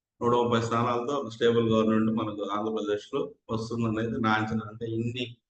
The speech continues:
ఛానల్స్ ఇంత విశ్లేషణ చేసిన తర్వాత నాకు అనిపిస్తోంది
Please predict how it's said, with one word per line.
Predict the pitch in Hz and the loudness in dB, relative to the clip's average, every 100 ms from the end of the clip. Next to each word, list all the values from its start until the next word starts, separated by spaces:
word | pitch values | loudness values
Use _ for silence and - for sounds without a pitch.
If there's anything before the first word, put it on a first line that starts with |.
| _ _ _ _ - | _ _ _ _ -8
ఛానల్స్ | 120 131 127 123 135 | 0 4 4 2 0
ఇంత | 123 117 | 2 4
విశ్లేషణ | 110 110 120 120 120 113 | 4 2 0 -4 -2 -2
చేసిన | 113 110 113 | 0 0 0
తర్వాత | 110 110 110 110 139 123 | 2 2 2 2 0 2
నాకు | 110 113 | 2 2
అనిపిస్తోంది | 113 113 120 - 113 113 143 | 2 -2 -4 -6 0 2 4